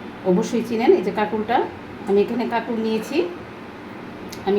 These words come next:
কাঁকরোলটা ভালোভাবে, এই যে উপরের যে একটা ধারালো একটা ই থাকে, এটা আমি ভালোভাবে কেটে, হালকা কেটে নিয়েছি। তারপর একটু সিদ্ধ করে নিয়েছি, হালকা সিদ্ধ করে নিয়েছি হলুদ দিয়ে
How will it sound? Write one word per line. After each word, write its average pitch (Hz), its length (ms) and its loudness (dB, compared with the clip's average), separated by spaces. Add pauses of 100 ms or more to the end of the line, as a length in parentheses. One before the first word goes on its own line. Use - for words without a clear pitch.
কাঁকরোলটা 208 360 2 (100)
ভালোভাবে, 220 400 2 (640)
এই 180 80 0
যে 208 120 4
উপরের 220 380 4
যে 208 80 4
একটা 185 220 2
ধারালো 202 300 4
একটা 214 160 -2
ই 220 120 -4
থাকে, 220 180 -2 (120)
এটা 214 180 -2
আমি 202 100 8 (180)
ভালোভাবে 202 380 2
কেটে, 220 260 2 (680)
হালকা 226 300 2 (480)
কেটে 254 260 2
নিয়েছি। 233 300 2 (800)
তারপর 202 260 4 (100)
একটু 202 280 2 (440)
সিদ্ধ 220 160 0 (100)
করে 233 180 6
নিয়েছি, 247 260 0 (120)
হালকা 240 280 2
সিদ্ধ 247 140 0 (100)
করে 233 180 4
নিয়েছি 226 280 -2 (240)
হলুদ 214 300 4
দিয়ে 269 140 4